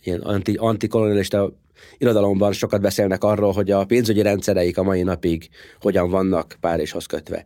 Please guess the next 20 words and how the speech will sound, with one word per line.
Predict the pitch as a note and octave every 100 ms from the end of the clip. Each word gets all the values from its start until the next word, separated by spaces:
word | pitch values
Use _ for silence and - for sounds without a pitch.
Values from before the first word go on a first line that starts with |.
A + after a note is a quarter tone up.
| -
Hogy | F#2+
a | F2
fizetőeszközük | A#2 G#2+ G2 F#2 - F#2 F#2 F2
az | F2+
a, | F#2
korábban | - G2+ E2+ F#2+
a |
francia | G2+ F#2 F#2
frankhoz, | F2+ F#2+ F2+ - F2+
mióta | G2+ F#2 F2
euró | F2+ F2+
van, | F2+
azóta | F2+ F2
az | F2+
euróhoz | F#2 F2 F2
vannak | F2+ F2+
kötve, | F#2 - G2 - - -
és | A2+ - - -
nincsen | G#2+ A2+ A2 G2
önálló | G2 G2 F2+ F#2 F2